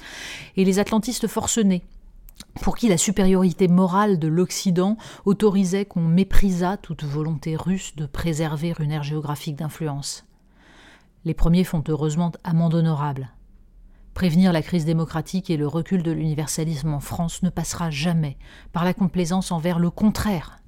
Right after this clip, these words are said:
de la démocratie et de l'universalisme. Le second, les seconds, au contraire, considèrent que l'histoire leur donne raison, que ce qui arrive était inéluctable,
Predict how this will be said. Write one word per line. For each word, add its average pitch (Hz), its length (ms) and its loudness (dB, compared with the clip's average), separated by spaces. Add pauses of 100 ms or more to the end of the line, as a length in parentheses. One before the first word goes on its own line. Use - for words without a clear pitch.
(120)
de 160 80 -4
la 151 100 0
démocratie 147 600 -4
et 156 60 -2
de 139 100 -4
l'universalisme. 135 920 -8 (1040)
Le 190 100 4
second, 180 300 2
les 180 100 2
seconds, 185 380 2
au 156 80 0
contraire, 208 680 -4 (260)
considèrent 214 440 -2
que 220 80 0
l'histoire 202 340 -2
leur 185 140 -2
donne 175 160 0
raison, 160 420 -2 (440)
que 190 240 0
ce - 180 -4
qui 196 200 -2
arrive 196 280 2
était 196 260 -2
inéluctable, 175 680 2